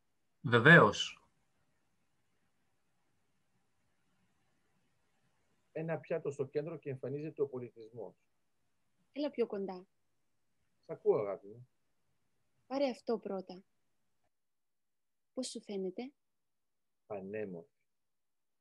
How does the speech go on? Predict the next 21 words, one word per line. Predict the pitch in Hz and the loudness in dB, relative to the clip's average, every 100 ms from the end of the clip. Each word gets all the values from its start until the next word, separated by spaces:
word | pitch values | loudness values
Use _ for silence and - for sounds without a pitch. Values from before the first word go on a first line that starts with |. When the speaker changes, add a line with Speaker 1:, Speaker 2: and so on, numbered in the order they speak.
| _ _ _ _ _ - | _ _ _ _ _ -2
Speaker 2:
Πάρε | 196 180 | -2 -2
κι | 117 | -8
εσύ. | - 139 _ _ _ _ _ _ _ _ | -16 -20 _ _ _ _ _ _ _ _
Speaker 3:
Ωραία | 202 208 262 240 | -4 0 2 0
είναι, | 196 190 185 208 _ _ _ | -2 -6 -8 -14 _ _ _
όντως. | 233 240 196 190 - - _ _ _ _ _ _ _ _ _ _ _ _ | -4 -2 -4 -8 -16 -20 _ _ _ _ _ _ _ _ _ _ _ _
Speaker 2:
Τι | 269 | -8
ήθελες | 214 160 120 | -4 -2 -2
να | 104 | -6
πεις; | - - _ _ _ _ _ _ _ _ _ _ _ _ _ _ _ - | -14 -20 _ _ _ _ _ _ _ _ _ _ _ _ _ _ _ -2
Speaker 3:
Χαίρομαι | 311 247 220 220 | 2 2 0 -6
που | 226 | -8
σου | - 226 | -8 -8
πάει | 247 254 247 _ | -4 -4 -6 _
τόσο | 254 262 - 233 | -4 -4 -6 -6
ωραία. | 214 202 180 190 - _ _ _ _ _ _ _ _ _ _ | -6 -6 -8 -14 -20 _ _ _ _ _ _ _ _ _ _
Speaker 2:
Μ' | 127 | -2
αρέσουν | 143 143 127 | 0 0 -2
οι | 110 | -8
επιλογές | 104 104 104 98 92 | -8 -2 -2 -2 -12
σου. | - | -16